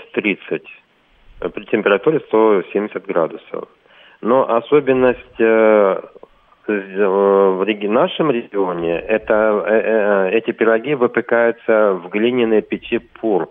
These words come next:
Это такое, м, древнеармянская <laughs> традиция, которая сохранилась только у донских армян, потому что мы тут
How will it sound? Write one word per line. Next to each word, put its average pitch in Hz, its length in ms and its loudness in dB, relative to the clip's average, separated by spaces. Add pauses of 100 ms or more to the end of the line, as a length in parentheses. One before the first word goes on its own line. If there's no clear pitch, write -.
(580)
Это 110 420 0
такое, 113 400 2
м, 92 680 -8
древнеармянская 110 1160 0
<laughs> - 380 -6
традиция, 107 440 -4
которая 95 380 -2
сохранилась 98 540 -2 (440)
только 104 320 2
у 98 280 0
донских 98 560 -2
армян, 113 480 -2 (540)
потому 98 180 -2
что - 120 -6
мы 98 120 0
тут - 200 -4